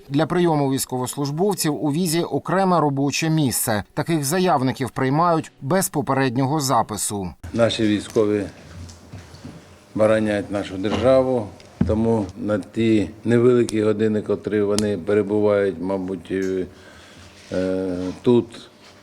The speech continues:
Speaker 2: в нашому місті, щоб, е, могли, е, нашим, нашій Візі, в наших центрах і районних центрах, у нас тридцять вісім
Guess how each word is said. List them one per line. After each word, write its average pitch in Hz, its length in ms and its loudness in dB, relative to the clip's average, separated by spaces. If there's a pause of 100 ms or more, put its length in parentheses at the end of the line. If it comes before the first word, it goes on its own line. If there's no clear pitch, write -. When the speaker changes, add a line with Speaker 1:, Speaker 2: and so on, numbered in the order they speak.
(1080)
Speaker 2:
в 101 60 -4
нашому 113 420 2
місті, 131 600 2
щоб, 107 380 0
е, 104 360 2
могли, 120 640 0 (320)
е, 95 540 -2 (520)
нашим, 101 600 -2
нашій 101 360 -4
Візі, 110 480 -2 (1200)
в - 40 -6
наших 98 340 -2 (140)
центрах 110 540 2 (120)
і 113 220 4
районних 120 640 4
центрах, 117 540 -2
у 101 60 -6
нас 104 260 -2
тридцять 101 440 -2
вісім 117 500 0